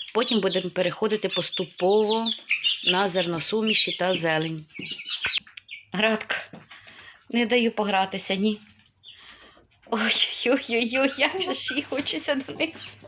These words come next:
І зараз в нас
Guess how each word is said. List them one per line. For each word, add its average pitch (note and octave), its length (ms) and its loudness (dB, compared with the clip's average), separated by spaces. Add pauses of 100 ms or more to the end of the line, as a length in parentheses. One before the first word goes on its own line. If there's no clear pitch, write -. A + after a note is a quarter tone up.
(1300)
І B3+ 100 -14
зараз A3 600 2
в G3 40 -4
нас G3+ 440 0